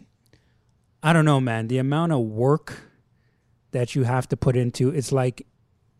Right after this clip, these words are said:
it's, it's unlike anything else. You know what I mean? For those minutes when you're on the court, you gotta give everything, everything that you have. When you're off the court, how do you take your mind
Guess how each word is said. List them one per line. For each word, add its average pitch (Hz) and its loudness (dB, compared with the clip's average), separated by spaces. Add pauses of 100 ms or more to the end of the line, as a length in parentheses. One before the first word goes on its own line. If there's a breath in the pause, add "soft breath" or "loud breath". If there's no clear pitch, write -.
(400)
it's, 170 -6 (180)
it's 175 -6
unlike 185 4
anything 165 4
else. 127 -8 (680)
You 165 2
know 156 8
what 147 8
I 139 4
mean? 156 2
For 160 2
those 180 6 (260)
minutes 143 2
when 131 0
you're 151 4
on 151 2
the 123 -4
court, 131 0 (160)
you 139 -4
gotta 135 0 (220)
give 120 -6 (100)
everything, 117 -10 (640)
everything 127 0
that 117 -8
you 120 -4
have. 113 -8 (1000 soft breath)
When 160 4
you're 214 2
off 190 2
the 160 -2
court, 131 4
how 151 2
do 175 0
you 180 0
take 180 2
your 160 2
mind 139 -2